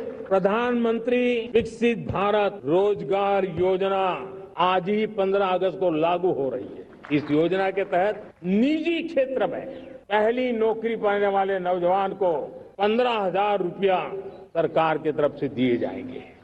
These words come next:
कंपनियों को भी नए रोजगार देने के अवसर जो भी ज्यादा जुटाएगा, उनको भी प्रोत्साहन राशि दी जाएगी. प्रधानमंत्री विकसित भारत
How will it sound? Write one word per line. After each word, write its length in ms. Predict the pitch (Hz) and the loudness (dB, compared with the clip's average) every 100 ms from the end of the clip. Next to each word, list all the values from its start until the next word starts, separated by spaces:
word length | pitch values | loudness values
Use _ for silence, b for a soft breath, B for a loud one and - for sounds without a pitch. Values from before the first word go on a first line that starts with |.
| - 226 | -4 0
कंपनियों 580 | 269 277 285 302 294 | 2 2 0 2 0
को 200 | 294 302 | 0 0
भी 360 | 254 277 285 220 - - - - - 151 | 2 0 0 -2 -4 -10 -14 -16 -8 -2
नए 400 | 190 226 233 220 196 - | 2 2 2 0 -4 -4
रोजगार 560 | 180 208 180 185 220 208 | 2 2 2 -2 0 0
देने 300 | 202 202 208 | 0 0 0
के 100 | 208 | 0
अवसर 300 | 190 185 196 | 0 0 -2
जो 220 | 170 190 | 2 0
भी 120 | 196 | 2
ज्यादा 320 | 180 185 185 170 | 0 0 2 0
जुटाएगा, 640 | 156 185 196 220 277 262 262 - - 165 | 0 0 2 2 0 -2 -8 -16 -12 -2
उनको 360 | 180 170 196 | -2 2 2
भी 120 | 190 | 2
प्रोत्साहन 640 | 196 196 190 190 190 180 170 | -2 0 0 0 -2 0 2
राशि 340 | 160 151 160 | 0 0 -2
दी 220 | 135 143 | -2 0
जाएगी. 720 | 127 113 104 104 95 87 - - | 2 2 0 -4 -8 -8 -12 -12
प्रधानमंत्री 720 | 156 151 170 180 175 165 165 | 0 2 2 2 -2 0 0
विकसित 420 | 156 160 160 185 143 | 2 0 2 0 0
भारत 760 | 104 139 160 156 156 - - | -4 0 2 0 -2 -14 -18